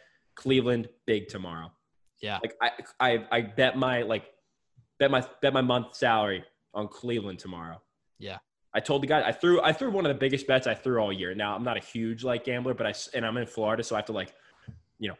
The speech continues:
Speaker 1: send it to one of you guys. I don't have, like, an offshore betting account. I send it to
Speaker 2: Yeah.
Speaker 1: you guys and put it in on the money. I had,
Speaker 2: Yeah.
Speaker 1: I had a, my biggest bet of the season on the Cleveland Browns. Like, a, a money I shouldn't be betting on the Browns. I just knew. I just knew. Like, I knew it was gonna happen. And as the scores were popping up, fourteen nothing,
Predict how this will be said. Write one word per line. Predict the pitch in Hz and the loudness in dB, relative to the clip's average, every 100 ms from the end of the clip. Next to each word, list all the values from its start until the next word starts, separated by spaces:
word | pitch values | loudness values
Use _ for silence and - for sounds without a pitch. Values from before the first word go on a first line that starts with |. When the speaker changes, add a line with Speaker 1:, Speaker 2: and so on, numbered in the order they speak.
| _ | _
Speaker 1:
send | - 120 | 0 0
it | 113 | 2
to | 117 | -4
one | 113 | -4
of | 101 | -4
you | 95 107 | -4 -2
guys. | 113 110 107 | 0 0 0
I | |
don't | 101 | -2
have, | 101 104 | -2 -4
like, | |
an | 95 104 | -6 -8
offshore | 95 - 107 | -10 -8 -8
betting | 95 95 104 | -6 -6 -6
account. | 110 104 | -4 -6
I | |
send | 95 107 98 | -6 -8 -8
it | |
to | |
Speaker 2:
Yeah. | 110 | -6
Speaker 1:
you | 98 | -4
guys | 104 107 | -2 -4
and | 95 | -6
put | 107 | -6
it | 104 | -6
in | 101 101 - | -6 -8 -8
on | 101 | -8
the | 101 | -6
money. | 101 107 - _ - | -6 -8 -12 _ -2
I | 240 | 0
had, | - | 4
Speaker 2:
Yeah. | |
Speaker 1:
I | 139 | 6
had | 147 143 | 6 4
a, | 107 - | 0 0
my | 123 | 0
biggest | 113 131 127 | 2 2 2
bet | 120 | 2
of | 110 | 2
the | 101 | -4
season | - 110 95 87 85 | -6 -6 -6 -14 -8
on | 104 104 | -6 -4
the | |
Cleveland | 98 107 98 | -4 -8 -6
Browns. | 92 85 | -8 -8
Like, | 95 | -10
a, | 95 - 104 | -10 -6 -6
a | 95 _ _ | -8 _ _
money | 123 131 127 | -4 0 0
I | 101 | -2
shouldn't | - 117 | -4 -8
be | 101 | -6
betting | 101 101 | -6 -6
on | 92 | -10
the | - | -12
Browns. | 92 98 107 127 143 - _ _ - | -8 -4 -2 -4 -6 -12 _ _ -10
I | |
just | 110 101 | -10 -8
knew. | 104 120 117 87 _ | -6 -2 -4 -6 _
I | 110 | -12
just | 123 123 | -10 -6
knew. | 107 120 165 | -4 -2 -2
Like, | 110 110 | -4 -8
I | 113 | -8
knew | 120 123 143 | -6 -4 -2
it | |
was | 139 | -2
gonna | 131 | -2
happen. | 120 156 87 - _ _ | -2 -4 -6 -14 _ _
And | - | -6
as | 117 | -6
the | 113 | -6
scores | - 123 123 | -6 -4 -4
were | 120 | -2
popping | 120 117 120 | -2 -2 -4
up, | 123 | -8
fourteen | - 110 - 104 101 | -4 -4 -4 -10 -8
nothing, | 98 95 90 | -8 -10 -14